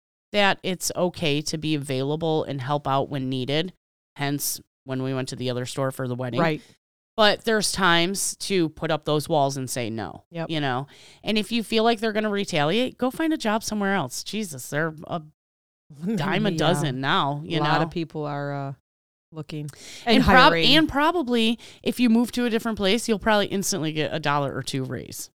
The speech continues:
Speaker 1: Don't forget that either.
Speaker 2: <sighs> Who did we just have that conversation with?
Speaker 1: Our friend.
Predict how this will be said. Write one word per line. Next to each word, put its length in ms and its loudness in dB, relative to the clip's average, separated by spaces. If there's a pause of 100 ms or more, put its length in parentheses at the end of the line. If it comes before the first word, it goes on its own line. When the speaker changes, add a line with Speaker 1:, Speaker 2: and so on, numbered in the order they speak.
(140)
Speaker 1:
Don't 160 -4
forget 300 -6
that 200 -6
either. 420 -12
Speaker 2:
<sighs> 60 -20 (1400)
Who 100 2
did 140 2
we 80 8
just 180 2
have 120 8
that 140 6
conversation 600 2
with? 180 -6
Speaker 1:
Our 180 4
friend. 520 -2